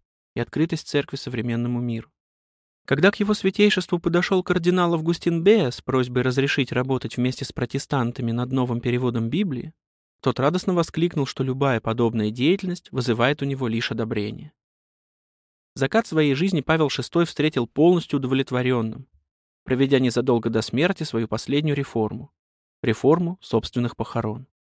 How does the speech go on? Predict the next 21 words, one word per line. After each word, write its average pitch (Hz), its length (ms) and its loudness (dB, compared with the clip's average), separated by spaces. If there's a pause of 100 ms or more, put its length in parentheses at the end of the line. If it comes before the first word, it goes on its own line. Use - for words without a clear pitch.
(600)
В 131 80 -4
завещании 208 500 2
папа 214 260 0
Мантини 196 460 2
просил 180 480 2
избавить 175 460 2
его 123 160 2
тело 180 380 0
от - 140 -12
трёх 139 300 2
процедур 127 480 2
облачения 170 580 2
в 170 60 -4
разные 160 360 0
одежды 143 360 -2
и - 160 -4
выставления 123 640 0
его 135 240 0
в 131 40 -2
различных 117 500 -4
местах. 117 460 -8